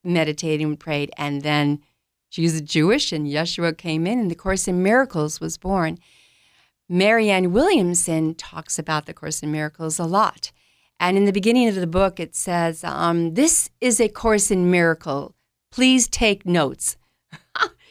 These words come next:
And Marianne Williamson's going, "Who's telling me that? Who's telling me, you know, you must read this? Please take notes." So, and it's been, it's been very helpful. But also, um,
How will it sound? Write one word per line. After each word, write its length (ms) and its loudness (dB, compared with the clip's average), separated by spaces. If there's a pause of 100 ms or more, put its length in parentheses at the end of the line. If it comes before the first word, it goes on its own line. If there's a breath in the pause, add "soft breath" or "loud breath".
(240 soft breath)
And 160 0
Marianne 480 4
Williamson's 600 2
going, 160 0
"Who's 260 2
telling 480 0
me 140 -2
that? 320 -6 (180)
Who's 160 -2
telling 300 4
me, 220 2 (220 soft breath)
you 120 -4
know, 60 -4
you 200 -2
must 300 2
read 260 -2
this? 300 -8
Please 260 -6
take 300 -6
notes." 240 -6
So, 260 0 (540 soft breath)
and 160 2
it's 180 0
been, 360 0
it's 160 -16
been 180 0
very 240 4
helpful. 640 0 (440 loud breath)
But 220 2
also, 880 2
um, 560 4